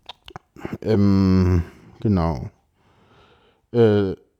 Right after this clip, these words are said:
ich springe jetzt noch mal kurz. Der Druck ist bei diesem Thema hoch.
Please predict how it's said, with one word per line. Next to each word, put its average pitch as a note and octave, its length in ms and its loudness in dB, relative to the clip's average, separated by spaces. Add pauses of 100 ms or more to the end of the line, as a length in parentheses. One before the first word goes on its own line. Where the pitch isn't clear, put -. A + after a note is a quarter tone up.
(120)
ich G#2 120 -6
springe C#3+ 320 0
jetzt D#3+ 160 0
noch E3 80 2
mal D#3+ 180 4
kurz. - 340 -2
Der B2+ 140 2
Druck C3+ 340 0
ist - 480 -2
bei C3+ 200 4
diesem D3+ 380 -2
Thema D3+ 380 2
hoch. F3 380 0